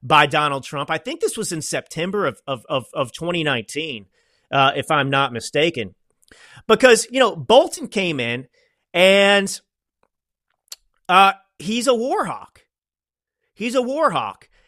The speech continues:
And, you know, everyone ha-, actually, you know, when Bolton came in to the administration, a lot of people were really excited about it because prior to that, he had a pretty good reputation. Um, but he, I mean, if you wanna talk about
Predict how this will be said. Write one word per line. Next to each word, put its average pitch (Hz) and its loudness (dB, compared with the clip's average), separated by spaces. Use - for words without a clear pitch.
And, 220 0
you 277 -8
know, 240 0
everyone 262 0
ha-, 214 -2
actually, 185 -2
you 180 -6
know, 175 0
when 160 -4
Bolton 285 0
came 127 -6
in 139 -2
to 202 -2
the 180 -2
administration, 160 -2
a 131 -8
lot 165 4
of 147 -8
people 190 -4
were 131 -6
really 160 -4
excited 170 0
about 127 -2
it 147 -6
because 147 -10
prior 175 2
to 175 -4
that, 135 -2
he 131 -12
had 139 -2
a 156 -4
pretty 139 -8
good 127 -10
reputation. 127 -8
Um, 170 8
but 180 4
he, 139 -12
I 180 -2
mean, 160 -6
if 165 -6
you 233 -6
wanna 277 0
talk 202 -2
about 151 -2